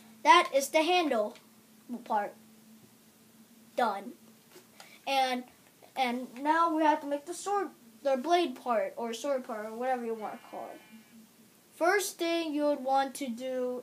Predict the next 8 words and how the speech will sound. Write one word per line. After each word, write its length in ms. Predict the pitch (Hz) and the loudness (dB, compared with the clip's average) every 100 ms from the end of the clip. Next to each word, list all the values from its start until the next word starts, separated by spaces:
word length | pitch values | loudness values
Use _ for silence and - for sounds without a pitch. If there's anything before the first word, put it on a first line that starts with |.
| - | -10
is 480 | 220 226 226 233 - - | -8 -6 -6 -8 -14 -12
that 460 | 226 220 220 226 - _ _ - _ _ _ _ - 277 | -10 -8 -8 -10 -16 _ _ -20 _ _ _ _ -8 0
get 200 | 277 320 | 4 4
a 40 | |
diamond, 560 | 294 277 277 277 294 302 - 247 | 6 4 4 0 -2 -6 -12 -10
make 240 | 254 254 | -8 -6
a 40 | |
circle, 640 | 320 285 254 254 240 269 | -6 -4 -4 -2 -2 -2